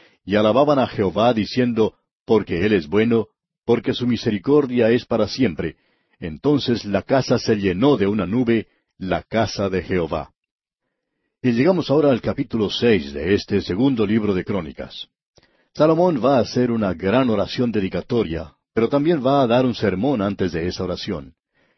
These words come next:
Este es un tremendo mensaje, y quisiéramos que usted, amigo oyente,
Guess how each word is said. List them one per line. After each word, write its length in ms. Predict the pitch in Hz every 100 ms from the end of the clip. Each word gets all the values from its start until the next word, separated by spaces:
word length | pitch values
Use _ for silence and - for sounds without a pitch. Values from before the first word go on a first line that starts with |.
| _ -
Este 260 | 165 147
es 100 | -
un 120 | 139 -
tremendo 440 | 139 123 156 165 139
mensaje, 600 | 117 - 85 - 80 - _ _ _ -
y 80 |
quisiéramos 420 | 131 185 202 147 -
que 100 | 113
usted, 280 | - 151
amigo 200 | 104 113
oyente, 400 | 90 107 98 98